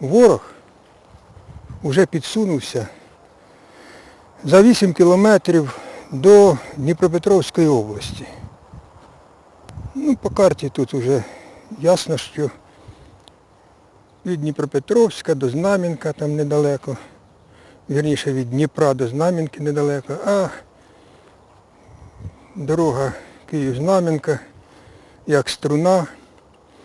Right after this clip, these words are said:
відбудована. Е, немає ніяких оборонних споруд, і ворог може бути блискавично в Києві.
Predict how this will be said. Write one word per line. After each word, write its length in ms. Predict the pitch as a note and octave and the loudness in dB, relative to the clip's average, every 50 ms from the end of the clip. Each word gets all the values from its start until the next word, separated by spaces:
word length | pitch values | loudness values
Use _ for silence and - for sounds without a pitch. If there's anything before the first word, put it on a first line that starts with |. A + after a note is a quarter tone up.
| _ _ _ _ _ _ _ _ _ _ _ - | _ _ _ _ _ _ _ _ _ _ _ -6
відбудована. 960 | E3 D#3+ E3 C#3 B2+ C3 C#3 C3+ C#3+ D#3+ G3+ G#3 G3 F#3 E3 E3 D#3+ D#3 C3+ - - - - - - - - _ _ _ _ _ _ _ _ _ _ - - - - - - - - - - - - - - _ _ _ _ _ _ _ _ _ _ _ _ _ _ _ - - A#3+ | -2 -2 -2 -2 -2 -2 -2 0 4 6 6 6 6 4 2 0 -2 -4 -6 -8 -14 -20 -20 -20 -20 -20 -20 _ _ _ _ _ _ _ _ _ _ -20 -20 -20 -20 -20 -20 -20 -20 -20 -20 -20 -20 -20 -20 _ _ _ _ _ _ _ _ _ _ _ _ _ _ _ -14 -8 -4
Е, 320 | F#3 F#3 F3+ F3 E3+ E3+ | 0 2 4 4 4 4
немає 460 | D#3+ E3+ G#3 A#3+ B3 A#3 G#3 F#3+ F3 | 4 4 4 4 4 6 4 4 2
ніяких 800 | E3 E3+ F3 F3 D#3 D3 - - C#3 A#2 - - - - - - - - - - - - | 2 2 2 2 2 2 2 0 -4 -4 -4 -6 -12 -12 -14 -14 -16 -18 -20 -18 -10 -6
оборонних 580 | F#3 D#3 D3 D#3 D#3+ E3 D#3+ D3 D3 D3 C#3+ - | -4 0 2 2 2 4 2 2 0 0 -4 -6
споруд, 540 | - - - - D#3+ F3 G#3 G3+ - - - - - - _ _ _ _ _ _ _ _ _ _ _ _ _ _ _ _ _ _ _ _ _ _ _ _ _ _ _ _ _ _ | -8 -10 -6 -4 -4 -2 -4 -6 -6 -10 -16 -20 -20 -20 _ _ _ _ _ _ _ _ _ _ _ _ _ _ _ _ _ _ _ _ _ _ _ _ _ _ _ _ _ _
і 160 | B3+ B3+ A#3 G#3 | -6 -4 -2 -2
ворог 380 | D#3+ E3+ G3 F#3+ F3+ D#3+ C#3 | 0 2 2 2 2 0 -2
може 300 | D#3 E3 D#3+ D3 C#3+ C#3+ | -2 -2 -4 -4 -4 -4
бути 420 | C#3 C#3+ D3 D3 C3+ - C3+ B2 - - - - - - - _ _ _ _ _ _ _ _ - | -6 -6 -6 -6 -6 -4 -6 -6 -6 -8 -18 -20 -20 -20 -20 _ _ _ _ _ _ _ _ -8
блискавично 880 | - C3+ D#3 D#3+ - - - D#3 D3 D#3+ F3 D3+ - - D#3 D3 C3 - - _ _ _ _ _ _ _ _ _ _ _ | -4 -2 -2 -2 -2 -4 -4 -2 -2 -2 -2 -4 -4 -6 -6 -6 -6 -8 -14 _ _ _ _ _ _ _ _ _ _ _
в 80 | - | -10
Києві. 460 | - - E3+ C3 A#2 G#2+ G#2 G2 G2 | -2 0 2 2 2 0 -6 -8 -10